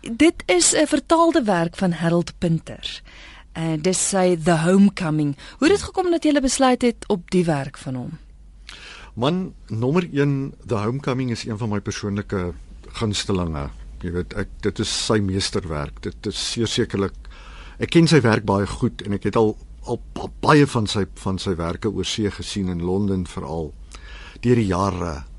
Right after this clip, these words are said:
Speaker 2: wat ek maar Londen toe gaan. En The Homecoming het nou maar net een van my persoonlike gunstelinge geraak en ek het besef al hoe meer dat as jy hierdie ding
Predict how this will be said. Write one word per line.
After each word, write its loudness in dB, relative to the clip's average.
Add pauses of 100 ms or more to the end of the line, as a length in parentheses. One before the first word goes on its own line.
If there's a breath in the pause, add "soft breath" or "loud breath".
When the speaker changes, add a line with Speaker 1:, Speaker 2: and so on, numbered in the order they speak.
(180)
Speaker 2:
wat -6
ek -10
maar -4
Londen -2
toe -6
gaan. -4 (680 loud breath)
En 2 (220)
The 2
Homecoming 4
het 0
nou 2
maar 2
net 0
een 0
van 0
my 0
persoonlike -2
gunstelinge -2
geraak -6
en -2 (480 loud breath)
ek 4
het 4
besef 4 (120)
al 4
hoe 4
meer 2
dat -4 (340 soft breath)
as -2
jy 4
hierdie 4
ding 6